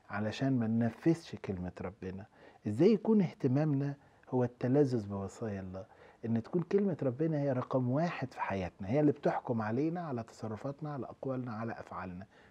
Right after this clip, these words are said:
مش كلام الناس ومش آراء المجتمع اللي بنعيش فيه. وفي ترجمة جميلة قوي عن الآية ديت، الآية رقم أربعة وعشرين، آه، في ترجمة اسمها ترجمة سيماخوس. أنا حابب أشارككم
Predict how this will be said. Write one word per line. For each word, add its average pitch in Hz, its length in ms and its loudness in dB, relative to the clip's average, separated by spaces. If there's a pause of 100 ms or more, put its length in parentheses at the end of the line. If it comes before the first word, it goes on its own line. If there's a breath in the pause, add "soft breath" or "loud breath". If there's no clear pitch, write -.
(160 soft breath)
مش 165 220 0
كلام 123 360 2
الناس 113 540 -2 (340 loud breath)
ومش 127 400 2
آراء 123 320 0
المجتمع 107 580 -2
اللي 98 120 -4
بنعيش 92 600 -8
فيه. 87 200 -8 (1000 loud breath)
وفي 156 240 6
ترجمة 170 520 8
جميلة 131 480 8
قوي 127 480 8
عن 107 260 0
الآية 135 380 4
ديت، 127 400 2
الآية 120 320 2
رقم 107 320 2
أربعة 117 260 4
وعشرين، 123 600 0 (640 loud breath)
آه، 110 500 4
في - 180 -4
ترجمة 131 460 4
اسمها 139 260 -4
ترجمة 123 480 0
سيماخوس. 107 840 -4
أنا 139 200 -2
حابب 160 380 2
أشارككم 135 720 0